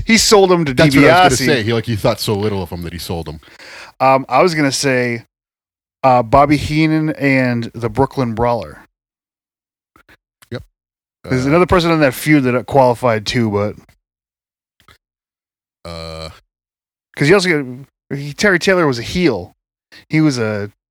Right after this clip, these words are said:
Speaker 1: he was a red-haired heel
Speaker 2: he was a
Speaker 1: pretending
Speaker 2: good
Speaker 1: to be a br-
Speaker 2: wrestler, though.
Speaker 1: Yeah.
Speaker 2: That's why I was, like, a terrible gimmick, but good wrestler. Plus, he became the computer,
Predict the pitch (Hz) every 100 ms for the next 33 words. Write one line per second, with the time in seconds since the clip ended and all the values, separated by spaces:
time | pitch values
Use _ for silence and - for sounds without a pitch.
0 | _ - - - _ - - 151 131 120
1 | 127 156 151 135 160 147 139 127 127 _
2 | _ _ _ _ _ - - 175 170 151
3 | 185 160 156 139 135 117 139 85 85 85
4 | 87 - - - 185 127 101 - 113 -
5 | 98 90 107 107 101 101 - 131 92 85
6 | 90 85 - - 78 76 76 82 80 -
7 | _ _ - 101 - 85 - 78 76 -
8 | 76 80